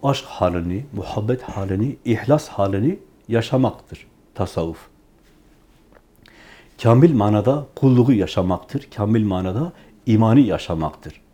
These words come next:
Mümince yaşamaktır, mümince bakıp, görüp, konuşup, hareket etmektir. Mümince.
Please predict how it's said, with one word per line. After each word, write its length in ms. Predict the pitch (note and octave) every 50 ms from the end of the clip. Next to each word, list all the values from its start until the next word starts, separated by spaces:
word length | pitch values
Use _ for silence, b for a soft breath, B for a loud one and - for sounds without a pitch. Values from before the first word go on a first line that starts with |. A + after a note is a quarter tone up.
| _ _ _ _ _ _ b b b b b b
Mümince 540 | A2 G#2+ A2+ A#2+ B2 C#3 F3 D#3+ A#2+ F#2+ F2+
yaşamaktır, 800 | E2 F2 F2 E2 - F2+ E2+ E2+ F2 - - - - D#3+ - B B B B B B B
mümince 680 | B G#2+ G#2+ G#2+ A2 D3 D#3+ B2 F#2 F2+ E2 C#2+ - - _ _ _ - -
bakıp, 440 | F#2 F#2+ G2+ G2 - - C3+ D#3 - - _ _ _ _ _ _ _ _ _ -
görüp, 460 | G#2+ G#2 A2 G#2+ G2+ G2+ A2+ D3 - - _ _ _ _ _ -
konuşup, 600 | - A#2 A2 G#2 G2 - - - B2 B2+ - - _ _ _ _ b b b b b
hareket 460 | b - A2 G#2 F#2 - - E2+ -
etmektir. 580 | E2 D#2 - E2 D2 C#2 - - - - - _ -
Mümince. 640 | - G2+ G#2 G#2 G#2+ A2 A2 G2 E2+ - C2+ C2+